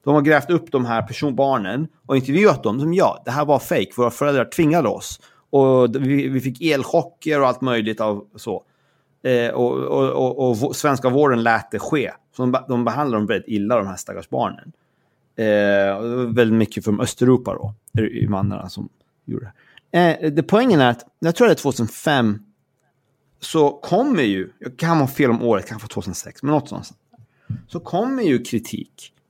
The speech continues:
från läkare som säger att, kom igen, det här är ingen sjukdom, ni beha-, ni, det här, de här barnen far ju illa. Fun-, sjukdomar funkar inte så.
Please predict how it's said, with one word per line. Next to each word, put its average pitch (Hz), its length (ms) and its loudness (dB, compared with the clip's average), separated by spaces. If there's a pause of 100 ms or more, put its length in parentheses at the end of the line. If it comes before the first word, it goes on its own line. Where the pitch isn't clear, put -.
(120)
från 101 360 4 (380)
läkare - 600 -4 (720)
som - 160 -8
säger 131 220 0
att, 123 140 -8
kom 147 160 0
igen, 117 140 0
det 107 80 -2
här 135 100 2
är 147 40 2
ingen 117 160 4
sjukdom, 120 520 2
ni 131 120 4
beha-, 127 240 0
ni, 135 300 -2
det 127 100 -2
här, 123 300 0
de 127 140 0
här 135 80 0
barnen 127 340 0
far 104 200 -2
ju 95 140 -2
illa. 110 420 -6 (420)
Fun-, 135 240 2
sjukdomar - 580 0
funkar 151 420 0
inte 143 200 -2
så. - 280 -16